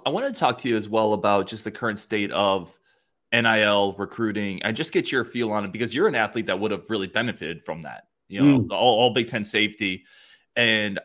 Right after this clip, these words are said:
Speaker 1: I've long said that the N C double A wait, took way too long to figure this out. You know, I, I love that athletes are able to get, you know, uh, a share of the money that they generate now.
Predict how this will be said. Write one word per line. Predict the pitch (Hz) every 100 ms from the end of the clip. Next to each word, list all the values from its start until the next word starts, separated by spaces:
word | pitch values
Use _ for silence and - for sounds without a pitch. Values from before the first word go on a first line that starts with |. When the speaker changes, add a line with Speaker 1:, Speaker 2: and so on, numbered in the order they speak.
| - -
Speaker 1:
I've | 131 127
long | 113 131 131
said | 123 117 104
that | 98
the | 107
N | 107
C | 104 107
double | 101
A | 98
wait, | 95 -
took | - 107 107
way | 123 120
too | 120
long | 104
to | 104
figure | 110 101
this | 98 101
out. | 95 92 _ -
You | 107
know, | 95
I, | 98 -
I | 107 113
love | 98 107
that | 101
athletes | 98 98 101 -
are |
able | 98 90
to | 90
get, | 98 87 _ _ -
you | 107
know, | 95 90
uh, | 67 92 87
a | -
share | - 113 117 107
of | 92
the |
money | 101 101 95
that | 92
they | -
generate | 92 101 131 87 87
now. | 82 82